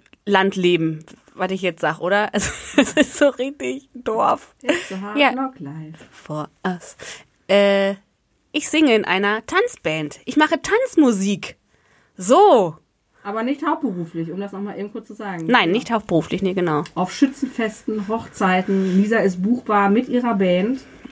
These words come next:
Speaker 1: Äh, genau,
Speaker 2: Mit
Speaker 1: Schützen-
Speaker 2: ihrer Tanzband.
Speaker 1: für Schützenfeste, Hochzeiten, ähm,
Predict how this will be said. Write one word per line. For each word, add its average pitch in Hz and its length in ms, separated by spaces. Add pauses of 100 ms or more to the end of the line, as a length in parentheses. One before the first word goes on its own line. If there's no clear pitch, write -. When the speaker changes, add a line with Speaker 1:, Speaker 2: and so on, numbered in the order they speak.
(220)
Speaker 1:
Äh, 190 200
genau, 262 240
Speaker 2:
Mit 196 80
Speaker 1:
Schützen- 226 240
Speaker 2:
ihrer 226 180
Tanzband. 202 720
Speaker 1:
für 330 160
Schützenfeste, 226 680
Hochzeiten, 214 720 (460)
ähm, 185 480